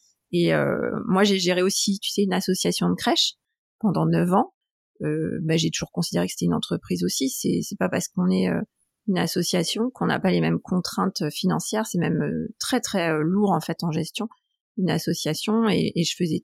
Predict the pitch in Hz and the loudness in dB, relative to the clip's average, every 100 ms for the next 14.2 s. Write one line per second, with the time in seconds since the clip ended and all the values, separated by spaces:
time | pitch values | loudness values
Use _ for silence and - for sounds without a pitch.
0 | - - 202 185 180 - - 190 214 - | -6 0 2 2 0 0 0 2 0 -2
1 | _ _ _ _ 190 - 185 - 180 185 | _ _ _ _ -8 -4 -4 0 0 0
2 | 208 214 - 185 170 170 175 175 170 185 | 0 -2 0 0 2 2 2 0 0 -2
3 | 170 156 151 151 156 165 170 185 214 220 | -2 -2 -4 -4 -2 0 2 2 2 0
4 | 220 175 175 - 202 - 175 - 180 196 | -2 -2 -4 -2 -2 -2 -8 -6 -4 0
5 | 190 180 180 - 214 226 _ _ _ _ | 2 0 -2 -4 -4 -4 _ _ _ _
6 | - 185 175 170 - 185 196 196 - 180 | -2 0 0 -2 -2 0 0 -2 -2 -2
7 | 180 - 226 220 220 190 170 175 - 170 | -2 -2 2 2 2 0 0 -2 -2 -4
8 | 175 - 190 165 156 165 196 208 214 214 | -4 -2 0 0 0 0 0 0 0 0
9 | 208 160 _ _ _ _ - 190 208 190 | -2 -4 _ _ _ _ -10 -4 -2 0
10 | 185 190 214 233 190 170 165 180 196 214 | 0 2 4 2 2 0 0 0 0 -2
11 | - 175 - 190 175 175 185 - 185 - | -6 -6 -4 0 2 0 -2 -4 -4 -2
12 | 185 180 240 _ _ _ _ 165 170 - | 0 0 -2 _ _ _ _ 0 2 0
13 | 175 - - 180 208 220 220 175 185 185 | -2 -4 -2 0 2 2 2 -2 0 0
14 | - - | -2 -6